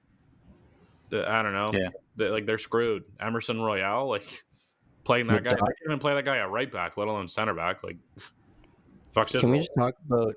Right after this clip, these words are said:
Speaker 3: how Dier to Bayern is just so funny?
Speaker 2: I
Speaker 3: What,
Speaker 2: know.
Speaker 3: what,
Speaker 2: Poor
Speaker 3: that's,
Speaker 2: Harry
Speaker 3: what the
Speaker 2: Kane.
Speaker 3: hell is that? Where, where, where is that coming from?
Speaker 1: I don't
Speaker 3: Like,
Speaker 1: know, but
Speaker 2: They needed, they needed somebody.
Speaker 3: That's just insane to me, though.
Speaker 1: Let him
Speaker 3: It's,
Speaker 1: cook.
Speaker 3: and then Ange's, uh,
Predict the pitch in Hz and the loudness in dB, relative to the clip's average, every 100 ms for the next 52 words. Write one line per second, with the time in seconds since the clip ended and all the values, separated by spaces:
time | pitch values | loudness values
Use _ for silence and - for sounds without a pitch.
0 | - 104 98 90 90 90 90 95 85 82 | 0 2 2 4 4 4 2 0 2 2
1 | 85 90 85 - 85 - - - - 82 | 2 0 -4 -4 -6 -8 -8 -2 2 2
2 | - 80 85 101 _ _ _ _ _ - | 2 0 0 -2 _ _ _ _ _ 0
3 | 107 113 - 107 117 - 120 - 95 143 | 4 4 2 -2 -4 -2 0 2 2 2
4 | 175 180 165 160 139 95 87 - _ _ | 2 2 4 2 0 0 0 -4 _ _
5 | - 110 90 110 147 156 131 156 151 117 | -6 0 2 4 2 2 0 0 -2 -2
6 | 143 113 92 80 87 _ - _ _ _ | -2 -2 -2 -2 -4 _ -20 _ _ _
7 | _ _ - _ _ 110 156 - 139 156 | _ _ -20 _ _ 0 4 4 4 0
8 | 147 - 98 117 147 123 107 120 165 120 | -4 0 0 2 -2 -2 -2 0 -2 -2
9 | 135 170 107 90 95 - - _ _ _ | -2 -2 -2 -2 -4 -10 -20 _ _ _
10 | - - - 151 - 120 - 127 - 104 | 2 2 2 0 0 0 2 0 0 -2
11 | 85 87 92 - - - 208 190 - - | 0 4 4 4 0 0 0 0 -4 -20
12 | _ _ - 123 151 143 110 131 143 135 | _ _ -2 2 2 2 2 2 2 2
13 | 123 117 107 101 90 | 2 2 4 2 0